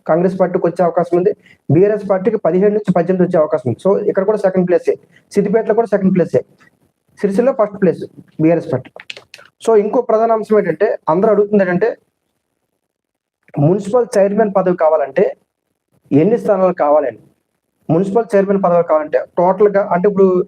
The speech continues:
ఇక్కడ స-, స-, for example సంగారెడ్డి చూసుకుందాం, సంగారెడ్డిలో చూస్తే ముప్పై ఎనిమిది వార్డులు ఉన్నాయి, అంటే పదహారు, అంటే ఫిఫ్టీ పర్సెంట్, పదిహేడు ఎవరికి వస్తే వాళ్ళకే మున్సిపల్ చైర్మన్ పదవి వచ్చే అవకాశం ఉంటుంది. అంటే ఫిఫ్టీ ప్లస్ వన్, అంటే యాభై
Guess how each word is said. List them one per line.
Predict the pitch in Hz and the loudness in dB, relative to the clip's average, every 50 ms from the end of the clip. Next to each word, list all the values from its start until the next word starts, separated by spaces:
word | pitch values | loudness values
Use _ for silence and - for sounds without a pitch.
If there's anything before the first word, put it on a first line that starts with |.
| - _ - | -6 _ -4
ఇక్కడ | - 165 165 - | -4 -2 -2 -2
స-, | 185 180 - | -2 0 0
స-, | 185 175 185 185 - 170 165 - | -2 -2 0 0 0 0 0 0
for | 175 170 165 | 0 -2 0
example | 160 190 185 180 190 180 | 0 0 0 0 -2 -4
సంగారెడ్డి | 180 170 180 180 175 170 - | -2 -2 -2 -4 -4 -2 -4
చూసుకుందాం, | 156 - - 135 117 - - - _ - - - _ _ _ _ _ _ _ _ _ - | -2 -2 -4 -6 -6 -8 -10 -14 _ -20 -20 -20 _ _ _ _ _ _ _ _ _ -4
సంగారెడ్డిలో | 175 180 202 220 214 214 202 | -2 0 0 0 0 0 0
చూస్తే | 208 202 202 233 190 | 0 -2 -2 -2 -2
ముప్పై | 180 175 - 196 190 | -4 -2 0 0 2
ఎనిమిది | 180 180 170 160 | 2 2 2 2
వార్డులు | 156 156 - 151 | 2 2 0 -2
ఉన్నాయి, | 131 123 - - _ _ _ - | -4 -4 -8 -18 _ _ _ -4
అంటే | 165 202 - 196 | -2 -2 -2 -2
పదహారు, | - 165 170 170 165 143 123 - - _ _ _ - 151 | 0 -2 0 0 -2 -2 -2 -6 -10 _ _ _ -4 -4
అంటే | 180 196 262 254 269 294 277 - _ _ _ _ _ _ _ - | 0 0 0 -2 -2 -4 -8 -10 _ _ _ _ _ _ _ -4
ఫిఫ్టీ | 202 196 196 220 214 202 | -4 -2 0 0 0 0
పర్సెంట్, | 214 208 - 143 - - - | 0 0 -2 -4 -2 -2 -2
పదిహేడు | 170 196 196 220 226 196 175 | 0 0 0 0 0 2 2
ఎవరికి | 165 180 196 202 208 | 2 0 0 0 -2
వస్తే | 196 202 - 208 214 202 - - _ _ - 160 | -4 -2 -2 -2 -2 -2 -4 -10 _ _ -2 0
వాళ్ళకే | 165 175 190 190 214 480 - - 302 | 2 2 2 2 2 0 2 2 0
మున్సిపల్ | 208 196 196 196 190 208 202 202 | 0 2 0 2 0 0 0 2
చైర్మన్ | 202 190 175 185 180 180 | 0 0 2 0 0 0
పదవి | 175 185 185 | 0 0 -2
వచ్చే | 175 - - 170 | -2 0 -2 0
అవకాశం | 165 165 156 156 - 151 135 | 0 0 -2 -2 -2 -2 -2
ఉంటుంది. | 120 120 - _ _ _ _ - - - _ _ 143 | -2 -4 -8 _ _ _ _ -20 -20 -20 _ _ -2
అంటే | 151 180 214 294 302 - | 0 0 0 0 0 0
ఫిఫ్టీ | 202 196 196 190 240 208 - | -2 -2 0 0 -2 0 0
ప్లస్ | 220 220 208 - - 185 | 0 -2 0 0 0 0
వన్, | 202 190 156 117 - _ _ _ _ _ _ 131 | 0 0 -2 -6 -12 _ _ _ _ _ _ -4
అంటే | 135 165 214 208 156 151 | 0 0 2 2 4 2
యాభై | 156 165 175 190 | 2 2 0 -2